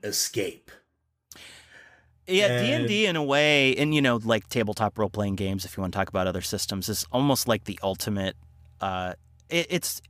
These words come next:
Speaker 2: like, I probably have more, this is, like, to your point exactly, I probably have more great like, fond memories of, like, just times with friends playing D and D than, like, doing anything else.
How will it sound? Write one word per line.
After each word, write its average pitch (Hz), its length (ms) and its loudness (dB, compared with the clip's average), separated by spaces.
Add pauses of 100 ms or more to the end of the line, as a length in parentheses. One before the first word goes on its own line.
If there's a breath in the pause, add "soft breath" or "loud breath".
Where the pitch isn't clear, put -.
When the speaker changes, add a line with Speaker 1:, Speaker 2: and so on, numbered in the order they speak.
Speaker 2:
like, 151 320 0
I 170 160 4
probably 208 520 0
have 139 380 2
more, 123 720 2
this 151 320 0
is, - 240 -6
like, 135 300 0
to 139 160 -2
your 131 240 2
point 127 380 -4
exactly, 98 760 -8 (560 soft breath)
I 139 120 4
probably 226 380 2
have 143 180 0
more 135 280 2
great 120 880 -2 (200)
like, 113 340 -2
fond 123 600 0
memories 113 800 -4 (360 loud breath)
of, 113 160 0
like, 113 240 0
just - 260 -2
times 117 380 0
with 117 100 -6
friends 107 380 0
playing 104 300 -4
D 104 160 -6
and 95 100 -6
D 101 160 -6
than, 95 180 -8
like, 90 180 -10
doing 85 260 -10
anything - 320 -14
else. - 400 -14